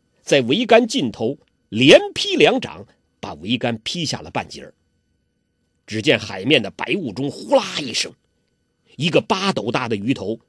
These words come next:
钻出水面，两排尖利如刀的白牙在阳光中一闪，这个鱼头又沉没入了水中。洪七公把木棒扔给郭靖：“静儿，照准鱼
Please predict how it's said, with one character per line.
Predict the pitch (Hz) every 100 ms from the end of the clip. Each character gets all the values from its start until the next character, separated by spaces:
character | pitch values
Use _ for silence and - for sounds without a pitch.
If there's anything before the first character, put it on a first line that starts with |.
| _ _
钻 | - 165 139
出 | - 123
水 | - -
面， | 117 - _ _ _ _ _ _ _ _
两 | 101 107 92
排 | 113 110
尖 | - 135
利 | 127 87
如 | 98 170
刀 | 175 165
的 | 101
白 | - -
牙 | 160 110 127 - -
在 | 113
阳 | 90 98 170 254
光 | 262 254
中 | 262 254
一 | 127
闪， | - - - 110 - _ _ _
这 | 90
个 | 76
鱼 | 73 143
头 | 156 87 120 - _ _ _
又 | 143 175 104
沉 | - - 101
没 | 165 160 113
入 | 120
了 | 92
水 | - 73 78
中。 | 139 - _ _ _ _ _ _ _ _ _ _ _ _ _
洪 | _ - 285
七 | 320 320
公 | 294 311
把 | 214 139
木 | 269 233
棒 | 190 190 85 -
扔 | 196 247
给 | 208 -
郭 | 214
靖 | 220 214 - _ _ _ _ _ _ _ _ _ _ _ _ _ _ -
：“静 | 233 202
儿， | 151 - _ _ _ _ _ _ _
照 | - 170 160
准 | 165 202
鱼 | 220